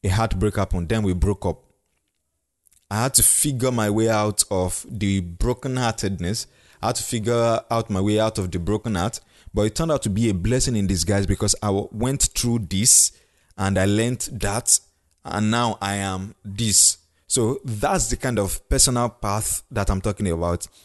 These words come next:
And there are actually four elements to designing a very powerful personal path. And I'm going to walk you through that in a minute. But for now, I want you to understand the second part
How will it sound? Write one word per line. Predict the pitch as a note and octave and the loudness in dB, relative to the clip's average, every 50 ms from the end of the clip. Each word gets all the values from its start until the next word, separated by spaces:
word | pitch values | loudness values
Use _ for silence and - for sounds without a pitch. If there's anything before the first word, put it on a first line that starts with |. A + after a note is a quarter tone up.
| _ - | _ -6
And | F#2 G2 G#2 A2 | -4 -2 0 2
there | G#2 | 2
are | A2 B2 | 0 0
actually | C3+ - - D#3 D#3+ E3 | -2 -2 -2 0 0 0
four | - - - - C#3 C#3 C#3 - | 0 -2 0 0 0 0 0 0
elements | B2+ B2 A#2 A#2+ A2+ A2+ G#2+ A2 G#2+ - | 0 0 2 2 2 2 2 2 2 2
to | - - G#2 | 2 0 -4
designing | F2+ G2+ F#2 G2+ A2 G#2+ G#2+ G#2 G#2+ G#2+ - - | -2 -2 0 0 0 0 0 0 -2 -4 -4 -2
a | G2 F#2+ F#2+ G#2 - | -2 0 0 -2 -4
very | G2+ G2 F2 F#2 A#2+ A#2+ A#2+ B2+ | -6 -8 -2 0 2 2 2 0
powerful | B2 - - A2 G#2 G#2+ G#2+ - - G#2 | 0 0 -2 0 0 0 -2 -2 -4 -6
personal | - - F#2+ - G2 F#2+ F#2 F2+ F2+ | -4 -4 -4 -2 -2 -2 -2 -2 -4
path. | - E2 E2 G2+ - - - _ - - - - | -4 -4 -4 -4 -6 -8 -14 _ -20 -20 -10 -4
And | F#2+ | -4
I'm | F#2+ | -2
going | F#2+ F#2+ D3+ - | -2 -2 -2 -2
to | - A2 | 0 0
walk | A2 A2+ - - | 0 0 0 -2
you | G#2 | -4
through | - - A2 G#2 G2+ | -2 -2 -2 0 2
that | E2 F#2 E2+ F2 - - - - - - - _ | 2 2 2 2 -2 -4 -6 -12 -20 -20 -10 _
in | G2+ G2 | -2 0
a | G2 | 2
minute. | F#2+ G#2+ A2 A2+ A#2+ A2+ - - - - _ - - | 2 2 2 2 2 0 -2 -4 -4 -14 _ -10 -2
But | F#2 G2 F#2 | 0 0 0
for | - - G2+ | 2 0 0
now, | F#2+ G2 G#2 A#2 F3+ - - _ _ - | 2 2 0 0 -2 -4 -8 _ _ -6
I | - F#2+ | -2 -2
want | A2 A#2 - - - | -2 0 0 0 0
you | A#2 G#2 | 0 0
to | - - A2 G2 F#2 F2+ F#2+ | 0 0 0 0 2 2 2
understand | F#2+ F#2 G2 - - A2 G2+ F#2 | 2 2 2 0 2 0 0 2
the | F#2 | 4
second | - - B2+ - - - C#3 C#3+ - - | 4 4 4 2 0 -4 -4 -4 -4 -2
part | A#2+ G#2 G2+ - - - | -2 -2 2 0 0 -2